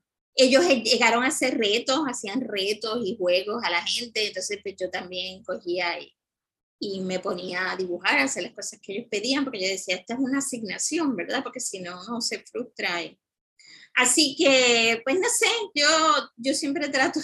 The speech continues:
de, ¿verdad? Dentro de la situación, ver las cosas positivas y, y, pues, fíjate, no he dejado de crear. Uno,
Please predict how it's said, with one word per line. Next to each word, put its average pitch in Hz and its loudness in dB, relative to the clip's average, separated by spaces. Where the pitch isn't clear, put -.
de, 294 -2
¿verdad? 233 -2
Dentro 208 0
de 190 -2
la 190 -2
situación, 190 -6
ver 214 0
las 214 -4
cosas 208 -6
positivas 202 -4
y, 160 -8
y, 190 -4
pues, 277 -2
fíjate, 359 2
no 220 2
he 220 2
dejado 302 2
de 302 2
crear. 180 -4
Uno, 226 -2